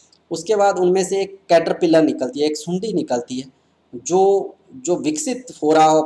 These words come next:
फल होता है उसके अंदर छेद करती है और अंदर से सारा खा जाती है। Affected fruits fall down, और जो प्रभावित फल होता है वो नीचे ज़मीन पे गिर जाता है।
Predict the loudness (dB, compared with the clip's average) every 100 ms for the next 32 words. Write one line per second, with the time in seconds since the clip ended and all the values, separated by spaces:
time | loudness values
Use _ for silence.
0 | 2 0 0 -4 -2 -4 -4 -12 _ -8
1 | -8 -6 -2 2 4 4 4 0 -8 -6
2 | -4 -4 0 -2 0 -2 0 -2 -2 -2
3 | -2 -6 -6 -2 -4 -2 -4 -4 -6 -10
4 | -16 -18 _ _ _ -8 -2 -2 0 -4
5 | -2 -2 -2 -2 -8 -18 _ -2 0 0
6 | -4 -6 -12 -10 -6 -6 -4 -4 -2 -2
7 | -4 -4 -2 0 0 -2 -2 -4 -2 0
8 | 0 0 -2 -4 -4 -4 -6 -6 -6 -8
9 | -6 -10 -12